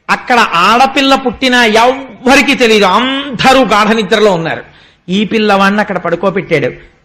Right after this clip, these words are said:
కుయ్ అనలేదు, కై అనలేదు. ఆ పిల్లని ఎత్తుకున్నాడు, చక్కగా పట్టుకున్నాడు.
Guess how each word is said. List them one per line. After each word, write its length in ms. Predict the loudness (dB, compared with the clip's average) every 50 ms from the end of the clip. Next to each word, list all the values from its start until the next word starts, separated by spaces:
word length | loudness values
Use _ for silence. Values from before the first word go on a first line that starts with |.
| _ _ _ _ _ _ _ _ _
కుయ్ 380 | -2 0 2 4 4 4 4 2
అనలేదు, 340 | 2 2 2 0 2 0 0
కై 420 | -2 0 0 0 2 2 0 0
అనలేదు. 340 | 0 -2 -2 -6 -8 -10 -12 -16 -20 -20 -20 _ _ _ _ _ -6
ఆ 140 | -2 -2 -2
పిల్లని 380 | 0 2 2 2 4 4 2 0
ఎత్తుకున్నాడు, 480 | -2 -4 -2 -2 0 0 0 -2 -4 -8 -12 -18 -20 _ _ _ _ _ _ _ _ _ _ _
చక్కగా 720 | _ _ _ _ _ -8 -8 -8 -8 -6 -4 -2 0 0
పట్టుకున్నాడు. 580 | 2 0 0 -2 0 -2 -2 0 0 0 -2 -2